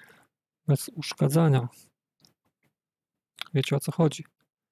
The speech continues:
Zastanawiam się teraz, jaka jest różnica pomiędzy takim wiatraczkiem, że on tak, że one są takie cichutkie, czy jest jakaś konstrukcja łopatek specyficznie opatentowana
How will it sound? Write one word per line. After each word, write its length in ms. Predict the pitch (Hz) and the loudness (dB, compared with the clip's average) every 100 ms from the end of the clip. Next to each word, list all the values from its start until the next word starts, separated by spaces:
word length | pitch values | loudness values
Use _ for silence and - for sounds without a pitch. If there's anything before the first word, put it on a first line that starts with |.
| _ _ _ _ - _ 147 | _ _ _ _ -20 _ 0
Zastanawiam 380 | 139 185 190 | 2 6 6
się 120 | 180 175 | 4 2
teraz, 240 | 180 165 | 2 2
jaka 160 | 175 180 | 2 2
jest 160 | 165 | 2
różnica 600 | 170 156 175 - 147 156 175 - - _ _ 180 185 _ _ _ _ - - - _ | 0 2 0 2 2 4 2 -4 -20 _ _ -20 -20 _ _ _ _ -20 -20 -20 _
pomiędzy 840 | - 147 151 156 151 135 147 147 147 - - _ - | 0 4 6 6 4 2 4 4 2 -8 -20 _ -4
takim 340 | 160 - 151 | -2 0 2
wiatraczkiem, 760 | 147 - 143 - - - 143 165 | 2 2 0 0 -4 0 2 4
że 100 | 143 | 2
on 80 | 143 | 0
tak, 140 | 143 - - - | -2 -6 -16 -4
że 120 | 143 | 2
one 140 | 147 | 2
są 140 | - 143 | 2 -2
takie 220 | 147 - | -2 -4
cichutkie, 640 | - - 151 - 135 160 - - _ _ _ _ _ _ _ _ _ _ _ _ _ _ _ _ | -6 -6 -6 -2 2 2 2 -6 _ _ _ _ _ _ _ _ _ _ _ _ _ _ _ _
czy 160 | - 143 | -4 2
jest 120 | 143 | 2
jakaś 260 | 139 151 - | 2 0 0
konstrukcja 540 | 147 - - - 160 | 0 0 -4 -2 2
łopatek 600 | 147 143 131 - 143 - - _ _ _ _ | 2 2 -2 0 -2 -2 -12 _ _ _ _
specyficznie 800 | - - - - 151 - 143 139 | -10 -6 -6 -6 -4 -4 -2 -4
opatentowana 800 | - 131 135 - 131 127 131 | -4 -4 -4 -4 -4 -4 -2